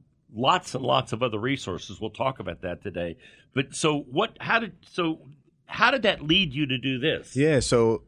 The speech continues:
Speaker 2: you know, it's crazy. I graduated from, from college, from Pittsburgh State University, my degree in finance and accounting.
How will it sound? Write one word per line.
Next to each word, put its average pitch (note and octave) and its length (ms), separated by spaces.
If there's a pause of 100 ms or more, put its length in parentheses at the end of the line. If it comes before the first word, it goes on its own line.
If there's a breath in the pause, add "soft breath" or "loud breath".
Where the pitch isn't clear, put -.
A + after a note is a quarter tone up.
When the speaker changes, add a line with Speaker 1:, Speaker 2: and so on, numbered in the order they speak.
Speaker 2:
you C3+ 100
know, A2 300
it's A#2 160
crazy. C#3+ 260
I G2+ 80
graduated B2+ 460
from, B2+ 220 (180)
from A#2 140
college, G#2 340
from G2+ 80
Pittsburgh G#2+ 320
State G#2+ 160
University, G2 440
my F#2+ 120
degree G2 240
in G2+ 80
finance G#2+ 400
and C#3 80
accounting. G2 400